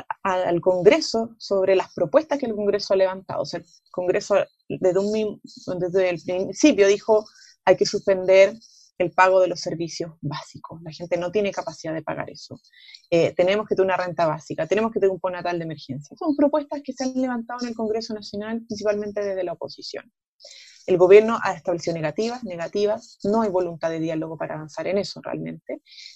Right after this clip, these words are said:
Entonces llega al final tarde y llega imponiendo, poniendo el pie encima, con una lógica autoritaria, para decir, "¿Sabes qué? No me gustaba esto, yo voy a poner mis términos". Y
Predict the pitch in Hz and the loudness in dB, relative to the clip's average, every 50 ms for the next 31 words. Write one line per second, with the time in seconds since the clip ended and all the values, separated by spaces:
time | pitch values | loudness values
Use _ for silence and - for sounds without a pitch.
0 | _ - 208 220 226 - 277 254 233 247 277 285 294 294 285 - 262 247 269 277 | _ -6 -4 -4 4 4 4 4 6 6 8 8 6 6 4 2 2 4 2 2
1 | 277 - _ 233 220 220 202 165 151 170 196 208 - 202 180 208 220 226 240 247 | 0 2 _ 8 8 8 8 2 0 -2 -2 -2 -2 -2 2 4 6 6 6 4
2 | 254 - _ _ _ 220 202 190 - _ 202 196 196 196 208 233 247 262 262 262 | 2 -4 _ _ _ 2 2 2 6 _ 8 8 8 6 0 -2 0 0 0 0
3 | 269 339 440 - _ _ 214 202 208 214 214 214 202 202 _ - 190 180 170 165 | 0 -2 -8 -12 _ _ 0 2 2 2 2 2 0 0 _ 0 0 0 0 -6
4 | - - - 262 285 269 254 254 269 392 _ _ _ - 208 190 190 190 190 190 | -12 -2 2 2 2 2 2 -2 -10 -16 _ _ _ -6 -4 -4 -2 -2 -2 -2
5 | 196 196 - 202 190 202 185 175 - - 175 165 160 156 - 208 233 254 269 294 | -4 -2 -4 2 6 6 6 6 4 0 0 0 0 2 2 2 2 4 2 0
6 | 370 - _ - 226 214 220 214 - 233 - - 262 262 - - 277 277 - _ | 0 -2 _ 2 2 2 2 -4 -8 -8 -6 -6 -6 -4 2 2 2 2 2 _
7 | _ _ 202 220 226 247 233 247 240 - 277 269 277 311 311 _ 370 403 440 _ | _ _ -2 -2 0 0 0 -2 -2 -2 -2 -2 -2 -2 -2 _ -4 -4 -4 _
8 | 226 202 240 233 240 233 226 220 214 214 214 - 208 202 202 - - 180 143 127 | -2 -2 -2 0 -2 -2 -2 -2 -2 -2 -4 -2 -2 -4 -4 2 2 2 2 2
9 | 101 - - - - _ _ - _ - - _ _ _ _ - - 262 294 339 | -2 -10 -14 -16 -20 _ _ -20 _ -20 -20 _ _ _ _ -2 2 4 4 4